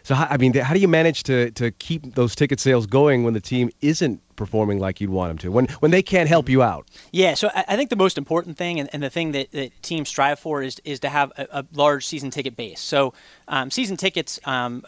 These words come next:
Speaker 2: represent, you know, uh, more than half of our building, if you do it right, and, and more than half of our building is, is held by season ticket holders.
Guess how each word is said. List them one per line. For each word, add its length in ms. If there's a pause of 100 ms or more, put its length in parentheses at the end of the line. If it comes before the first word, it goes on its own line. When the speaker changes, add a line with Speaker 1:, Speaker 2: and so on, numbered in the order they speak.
(180)
Speaker 2:
represent, 640
you 80
know, 100
uh, 280
more 220
than 100
half 380
of 120
our 100
building, 440
if 180
you 60
do 100
it 60
right, 240
and, 120
and 140
more 160
than 120
half 180
of 60
our 100
building 300
is, 200
is 160
held 220
by 80
season 280
ticket 220
holders. 380